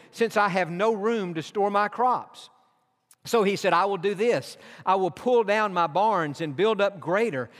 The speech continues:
and there I will store all my crops and my goods. And I will say to my soul, "Soul, you have many goods laid up for many years. Take your ease,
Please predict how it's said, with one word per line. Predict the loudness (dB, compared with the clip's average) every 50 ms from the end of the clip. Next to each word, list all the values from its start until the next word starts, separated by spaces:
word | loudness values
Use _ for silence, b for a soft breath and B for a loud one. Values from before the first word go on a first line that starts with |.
| B B B
and | -4 -2 0 0
there | 0 2 2 2
I | 0
will | 0 -2 -4 -8
store | -10 -12 -8 -2 2 2 4 4 4
all | 2 2
my | 2 0 0
crops | -2 -2 -2 0 0 0 0 -2 -6 -10
and | -8 -4
my | -2 -2 -2
goods. | -2 -4 -4 -4 -2 -4 -4 -8 -10 -18 B B B B -2
And | -2 0 2
I | 2 0
will | 0 -2 -6
say | -8 -4 0 2 2 2 2
to | 0
my | 0 0 0 0
soul, | -2 -4 -6 -4 -2 -2 -2 -2 -4 -6 -8 -10 B B B B
"Soul, | B -6 0 2 4 4 4 2 2 0
you | -4 -6 -4
have | -2 0 0 0 -2 -4
many | -6 -2 0 0 0 0 0 -4
goods | -4 -2 0 2 2 0 0 -2
laid | -2 0 0 2 2 2
up | 0 0 0 -2
for | -6 -6
many | -6 -4 -2 0 0 0 0
years. | 0 0 0 0 0 2 2 0 0 -2 -6 -10 -14 -16 -20 B B B B B
Take | -2 0 2 2 0 -2 -4
your | -4 -2 -2 -2
ease, | 0 0 0 0 0 0 0 -2 -4 -4 -6 -12